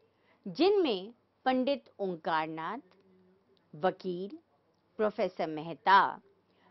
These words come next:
मिस्टर खन्ना, डॉक्टर मालती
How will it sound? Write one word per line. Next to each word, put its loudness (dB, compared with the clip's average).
मिस्टर 0
खन्ना, -4
डॉक्टर 0
मालती -2